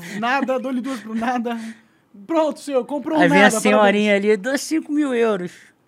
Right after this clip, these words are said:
Speaker 2: <laughs> Tu olhando ali, mano, não tem nada ali em cima, tá ligado? <laughs>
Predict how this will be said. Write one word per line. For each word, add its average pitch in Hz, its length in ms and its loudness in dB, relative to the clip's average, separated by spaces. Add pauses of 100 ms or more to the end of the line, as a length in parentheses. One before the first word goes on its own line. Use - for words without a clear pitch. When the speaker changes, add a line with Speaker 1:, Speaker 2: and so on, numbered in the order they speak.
(200)
Speaker 2:
<laughs> - 460 -14
Tu 277 100 -8
olhando 240 360 -4
ali, 233 240 0
mano, 247 260 -6
não 247 60 -8
tem 240 180 -18
nada 233 360 -16
ali 226 180 -6
em 247 60 -8
cima, 226 400 -18
tá - 200 -20
ligado? - 1700 -6
<laughs> - 60 -20